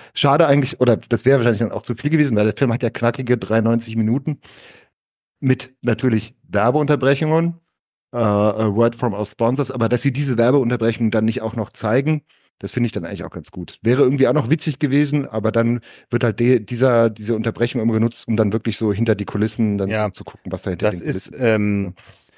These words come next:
Speaker 2: genau, also der Film hat ja eigentlich so, also Found Footage ist eigentlich das falsche, äh, der falsche Begriff, aber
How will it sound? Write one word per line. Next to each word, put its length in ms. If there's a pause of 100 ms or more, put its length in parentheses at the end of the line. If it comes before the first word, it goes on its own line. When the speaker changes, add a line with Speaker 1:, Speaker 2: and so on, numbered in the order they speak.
(160)
Speaker 2:
genau, 180
also 120
der 80
Film 320
hat 140
ja 120
eigentlich 340
so, 320 (220)
also 280
Found 280
Footage 300
ist 100
eigentlich 140
das 160
falsche, 420 (400)
äh, 540
der 140
falsche 200
Begriff, 280
aber 260